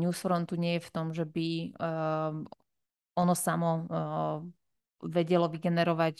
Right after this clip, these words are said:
eh, výraznú, akože, návštevnosť, ale hlavne to, že, že, že ho používajú ďalší dezinformátori a konšpirátori ako zdroj informácií. A tým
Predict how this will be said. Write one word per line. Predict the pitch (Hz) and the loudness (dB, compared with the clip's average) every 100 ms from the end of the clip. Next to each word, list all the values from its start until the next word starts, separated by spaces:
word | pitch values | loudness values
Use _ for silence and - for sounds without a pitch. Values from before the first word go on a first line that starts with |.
| 175 | 0
eh, | 160 165 165 160 160 | 2 2 4 4 2
výraznú, | 160 160 160 175 175 170 165 156 | -4 -6 0 4 4 4 0 -2
akože, | - 165 160 | -6 -4 -4
návštevnosť, | 147 - - 196 214 214 - - - _ | -4 -4 -2 0 0 0 -6 -20 -20 _
ale | 160 160 | 2 4
hlavne | 170 175 175 165 | 2 2 0 -2
to, | - 170 175 | -2 0 0
že, | 170 170 165 - | 0 0 0 -2
že, | 175 165 - - | -6 -8 -10 -16
že | - 170 | -6 -2
ho | 160 | -2
používajú | - 160 170 165 165 160 160 | -2 -4 -2 -4 -2 -2 -4
ďalší | 160 151 165 - 175 156 156 | -4 -4 -6 -6 -6 -6 -6
dezinformátori | 165 165 170 160 160 160 156 - 165 160 | -6 -4 -6 -4 -4 -2 -4 -4 -4 -4
a | 151 | -6
konšpirátori | 165 156 - 160 156 - 156 156 | -6 -6 -4 -4 -4 -4 -4 -4
ako | - 160 | -6 -10
zdroj | 151 - 151 156 - | -8 -4 -4 -4 -4
informácií. | 160 - 151 156 151 - 151 151 - - - _ - | -8 -6 -4 -4 -6 -6 -8 -8 -12 -20 -20 _ -8
A | - | -2
tým | 180 | 0